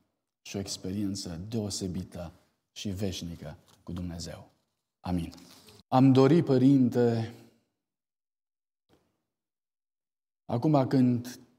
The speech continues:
timpul se sfâșie între un an vechi și unul nou, am dori să vedem slava Ta.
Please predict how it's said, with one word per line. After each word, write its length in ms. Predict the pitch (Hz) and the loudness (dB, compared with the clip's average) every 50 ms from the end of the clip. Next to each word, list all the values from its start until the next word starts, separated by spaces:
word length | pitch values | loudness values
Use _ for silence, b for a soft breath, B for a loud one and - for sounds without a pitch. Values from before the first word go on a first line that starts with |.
| _ _ - | _ _ 0
timpul 520 | - 139 147 151 151 - - 139 139 131 | 4 6 6 6 4 2 2 2 2 2
se 240 | 127 - - 143 131 | 2 0 0 0 0
sfâșie 920 | - - - - - - 151 143 - - - - 127 123 120 120 113 107 - B B B B B B B B | 0 0 -4 -4 -2 0 0 0 0 0 -2 -2 0 0 0 0 0 -4 -6 B B B B B B B B
între 380 | - 131 127 127 131 127 127 | 0 2 2 2 2 2 2
un 220 | 127 123 123 123 135 | 4 4 4 4 6
an 340 | 139 139 135 135 131 123 | 6 6 6 4 4 4
vechi 320 | 110 104 117 143 156 151 - | 2 2 2 2 2 2 -2
și 220 | - - - - | -8 -10 -6 -4
unul 300 | 123 120 120 120 117 117 | -2 0 0 0 0 0
nou, 500 | 117 120 123 127 131 127 127 120 120 - B B B B B B B B B _ _ _ _ | 0 0 0 0 0 -2 -2 -2 -4 -8 B B B B B B B B B _ _ _ _
am 220 | _ - 123 131 127 | _ -4 0 0 2
dori 320 | 123 127 127 127 156 147 | 2 2 2 2 0 0
să 480 | 131 - - 131 127 123 120 120 123 120 - - _ _ _ _ _ _ _ _ _ _ _ _ _ - | -2 -2 -2 -2 -2 -2 -2 -4 -6 -8 -14 -20 _ _ _ _ _ _ _ _ _ _ _ _ _ -10
vedem 400 | 123 117 127 123 123 131 123 117 | -4 -2 -2 0 2 2 0 0
slava 540 | 110 - - - 117 113 107 95 101 98 95 | 0 -2 -2 0 0 0 0 0 -2 -6 -6
Ta. 300 | - - 92 87 - | -8 -8 -10 -10 -10